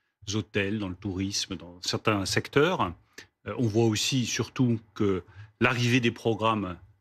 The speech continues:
du Front populaire comme du Rassemblement national ont inquiété les marchés. Moi, je n'ai jamais connu, depuis deux mille vingt-deux, un tel écart de taux d'intérêt entre la France et l'Allemagne.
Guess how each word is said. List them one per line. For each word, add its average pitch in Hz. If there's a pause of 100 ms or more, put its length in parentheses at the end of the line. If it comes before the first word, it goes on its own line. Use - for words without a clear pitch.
du 101
Front 123
populaire 113
comme 92
du 90
Rassemblement 95
national 104
ont 90 (100)
inquiété 139
les 110
marchés. 170
Moi, 135
je 95
n'ai 95
jamais 110
connu, 117 (520)
depuis 104
deux 104
mille 104
vingt-deux, 113
un 143
tel 110
écart 110
de 104 (120)
taux 214
d'intérêt 113
entre 107
la 98
France 180
et 131
l'Allemagne. 156